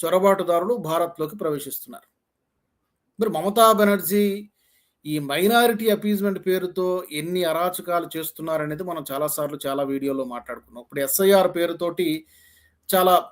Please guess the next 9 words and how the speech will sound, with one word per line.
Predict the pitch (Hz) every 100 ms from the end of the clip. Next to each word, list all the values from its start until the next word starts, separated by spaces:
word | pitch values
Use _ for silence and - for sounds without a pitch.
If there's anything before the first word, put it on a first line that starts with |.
| 156
ఆ, | 151 143 139 147
almost | 160 170 - 160 -
చాలా | 156 170
వరకు | 165 -
ప్రాసెస్ | - 139 143 160 -
పూర్తయింది. | 156 151 160 160 185 233 - _ _ -
యాభై | 139 170 180 185
ఎనిమిది | 180 175 160
లక్షల | 156 151 - 196